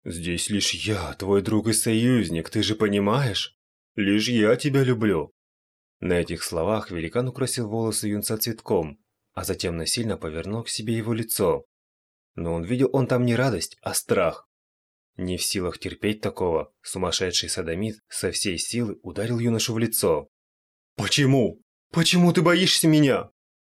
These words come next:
Я же люблю тебя, я забочусь о тебе!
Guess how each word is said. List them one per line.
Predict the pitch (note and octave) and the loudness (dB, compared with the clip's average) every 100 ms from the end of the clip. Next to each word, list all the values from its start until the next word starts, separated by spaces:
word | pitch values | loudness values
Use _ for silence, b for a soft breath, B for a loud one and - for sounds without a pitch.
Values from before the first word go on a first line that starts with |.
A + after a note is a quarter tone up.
| _ | _
Я | - C3+ C3 | 2 4 6
же | D3+ | 6
люблю | D3+ D#3 F3 | 6 6 6
тебя, | - C3 A#2+ G2 | 4 4 2 2
я | C3 C#3 | 2 2
забочусь | C#3 E3+ E3 F#3+ G3 F#3 | 4 6 6 6 4 2
о | |
тебе! | E3 D#3+ D#3 D#3 | 2 0 2 2